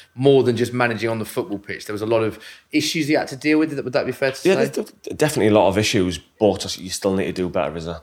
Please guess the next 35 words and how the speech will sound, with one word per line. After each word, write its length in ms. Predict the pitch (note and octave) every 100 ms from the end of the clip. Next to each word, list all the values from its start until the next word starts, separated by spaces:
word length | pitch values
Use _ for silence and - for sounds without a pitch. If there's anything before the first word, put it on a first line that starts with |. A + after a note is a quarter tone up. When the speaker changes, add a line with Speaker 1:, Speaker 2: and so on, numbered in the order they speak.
| _
Speaker 2:
as 140 | - E2
a, 80 | E2+ -
as 140 | - E2+
a 60 |
manager. 400 | E2 E2+ E2 F2
Still, 320 | E2 - F2 D2 -
there's 160 | - E2
a 40 |
lot 120 | F2
of 80 | B1+
things 220 | - F2
that 100 | D#2+
I 20 | -
could 180 | -
have 160 | E2+ - - _ _ _ _ _ _ _ _ _
done 180 | F2+ F2
better. 380 | G2 G2 F#2 G2+ - -
Um, 580 | D#2+ F2 E2+ E2 E2 E2 _ _ _ _ -
and 120 | F#2+
a 40 |
lot 120 | F2+ -
of 80 |
things 240 | - F2 E2+
with, 180 | E2+ -
like 200 | F2 -
you 40 |
say, 220 | - F#2
with 240 | F2 D#2+ - -
out 140 | E2
of 80 | -
co-, 120 | -
seven 260 | - G2 F2+
out 120 | F2
of 80 | -
contract, 580 | - F#2 F2+ F2 - -